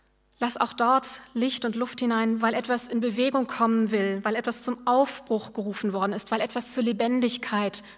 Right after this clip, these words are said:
kommen will und zum Leben gerufen worden ist. Richte andere auf, hilf anderen beim Aufbruch. Das gilt für unsere Gemeinde, fürs Berlin-Projekt.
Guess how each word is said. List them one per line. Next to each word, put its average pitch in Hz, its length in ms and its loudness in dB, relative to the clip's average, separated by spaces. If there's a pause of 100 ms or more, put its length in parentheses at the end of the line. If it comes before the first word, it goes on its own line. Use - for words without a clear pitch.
kommen 202 340 4
will 196 180 0
und 202 280 -2 (140)
zum 233 180 2
Leben 220 320 4
gerufen 202 420 -6
worden 185 260 -8
ist. - 380 -8 (2000)
Richte 240 300 2
andere 233 320 2
auf, - 360 -4 (640)
hilf 269 520 0
anderen 233 340 0
beim 214 180 0
Aufbruch. 214 580 -6 (1000)
Das - 180 -4
gilt 233 180 0
für - 120 -8
unsere 214 180 -4
Gemeinde, 220 400 0
fürs 226 240 -2
Berlin-Projekt. 226 920 -2